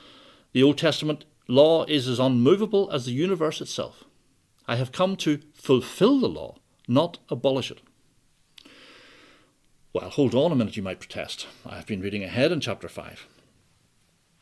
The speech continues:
And those case studies you talked about, well, they all follow the same pattern.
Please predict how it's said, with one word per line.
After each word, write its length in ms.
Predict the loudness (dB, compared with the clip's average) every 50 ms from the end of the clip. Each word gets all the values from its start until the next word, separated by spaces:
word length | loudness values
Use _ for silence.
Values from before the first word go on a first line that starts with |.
| -10 -4
And 140 | -2 0 2
those 220 | 2 2 2 0
case 240 | -2 -2 0 0 0
studies 320 | 0 0 0 0 0 -2 -4
you 80 | -6
talked 280 | -6 -6 -6 -6 -6 -6
about, 240 | -4 -4 -4 -4 -6 -12 -20 -20 -20 -20 -20 _ _
well, 100 | 4 6
they 120 | 6 6
all 160 | 6 6 4 2
follow 260 | 0 -2 -2 -2 -2
the 100 | -2 -4
same 220 | -2 -2 -2 -4
pattern. 420 | -4 -6 -8 -8 -6 -8 -10 -10